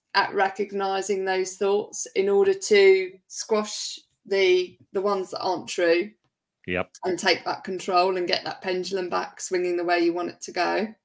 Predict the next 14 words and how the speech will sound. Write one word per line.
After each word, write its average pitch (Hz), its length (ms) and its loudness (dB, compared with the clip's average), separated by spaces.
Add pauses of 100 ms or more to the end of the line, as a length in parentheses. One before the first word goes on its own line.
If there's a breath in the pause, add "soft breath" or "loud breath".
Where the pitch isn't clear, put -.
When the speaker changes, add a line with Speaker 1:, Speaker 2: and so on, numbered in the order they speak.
(380)
Speaker 2:
Yeah. 80 220 -6 (520)
Speaker 1:
<laughs> 233 760 -2
Speaker 2:
Yeah. 165 180 -4 (180)
Speaker 1:
So 220 300 6
th-, 285 340 2
thank 320 300 0
you. 240 140 -2
And 262 120 4
when, 320 220 4
I'd 277 200 2
love 311 260 2
to 381 100 -2
know, 277 200 2
did, 254 180 -2